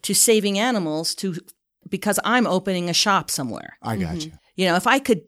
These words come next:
Speaker 1: triple myself, I mean, I could consider possibly franchising where I'm not there.
Speaker 3: Yeah.
Speaker 1: If I could figure out a way to run a shop where I'm not there,
Speaker 3: That'd be great.
Speaker 1: that would be great.
Speaker 3: <laughs>
Speaker 1: Eh, yeah.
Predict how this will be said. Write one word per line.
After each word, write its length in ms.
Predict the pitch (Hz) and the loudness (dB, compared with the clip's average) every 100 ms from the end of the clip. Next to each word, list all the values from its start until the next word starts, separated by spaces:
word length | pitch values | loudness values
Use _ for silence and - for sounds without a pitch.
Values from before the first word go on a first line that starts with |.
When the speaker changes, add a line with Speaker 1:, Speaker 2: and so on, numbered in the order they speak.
| _ _ _ _ | _ _ _ _
Speaker 1:
triple 340 | - 294 220 | -2 0 2
myself, 680 | 196 147 - 143 139 214 - | 0 0 -2 0 -2 -4 -6
I 80 | - | -2
mean, 160 | 208 220 | 0 0
I 120 | 240 | 0
could 200 | 277 233 | -2 -4
consider 480 | 202 - 254 208 170 | -2 0 2 2 -2
possibly 800 | 185 165 156 156 165 160 151 _ _ _ _ - 220 | -6 -10 -10 -8 -4 -4 -6 _ _ _ _ -6 0
franchising 840 | 247 294 - 135 101 110 120 170 _ _ | 2 2 0 -4 -8 -10 -10 -10 _ _
where 180 | 170 170 | -2 2
I'm 240 | 165 202 190 | 4 4 4
not 300 | 214 269 147 | 2 2 -6
there. 340 | 95 104 175 _ _ | -8 -8 -10 _ _
Speaker 3:
Yeah. 380 | 185 190 175 170 | -8 -8 -4 -2
Speaker 1:
If 100 | 208 | 2
I 140 | 240 | 2
could 140 | 349 240 | 2 -2
figure 220 | 240 208 | 0 4
out 120 | 185 | 4
a 40 | 180 | 4
way 140 | 185 | 2
to 80 | 170 | 2
run 180 | 175 190 | 0 0
a 60 | |
shop 320 | 175 190 190 | -2 -2 -2
where 120 | 175 - | -4 -4
I'm 200 | 170 170 | -2 0
not 300 | 156 175 196 | 0 -2 -2
there, 340 | 247 277 294 - _ _ _ _ - | -2 -2 -4 -10 _ _ _ _ -10
Speaker 3:
That'd 140 | 240 | -6
be 60 | 202 | -6
great. 380 | - 185 330 196 | -4 -2 2 6
Speaker 1:
that 140 | 180 | 6
would 80 | 175 | 4
be 60 | 165 | 0
great. 280 | 143 - - | -6 -8 -8
Speaker 3:
<laughs> 240 | 254 - | -6 0
Speaker 1:
Eh, 160 | 190 170 - - | 2 2 0 -6
yeah. 140 | 160 | -8